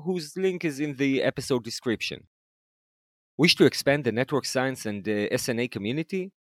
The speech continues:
The more you rate this podcast, the more people will be exposed to it. Rate the podcast on Apple Podcasts and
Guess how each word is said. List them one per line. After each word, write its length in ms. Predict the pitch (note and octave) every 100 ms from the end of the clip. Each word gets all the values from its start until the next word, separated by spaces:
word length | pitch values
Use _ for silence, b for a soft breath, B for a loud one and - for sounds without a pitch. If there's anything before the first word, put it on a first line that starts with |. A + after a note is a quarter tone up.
| _ -
The 120 | G#2
more 220 | A#2 D3+
you 100 | A#2
rate 260 | A#2 D3+ -
this 120 | -
podcast, 580 | - F3 F3 B2 B2+ - - -
the 80 | A#2
more 180 | D3
people 380 | D#3 G3 F#3+ F3
will 120 | D3+
be 160 | C#3 D#3
exposed 460 | D#3 - F#3+ F3+ -
to 100 | G2
it. 180 | D2+ - _ _ _ _ _
Rate 220 | A#2 E3
the 80 | -
podcast 520 | A2+ D3 - B2+ -
on 80 | A2
Apple 300 | G2+ B2 B2+
Podcasts 600 | - G#2 - C3 E3 - -
and 180 | D3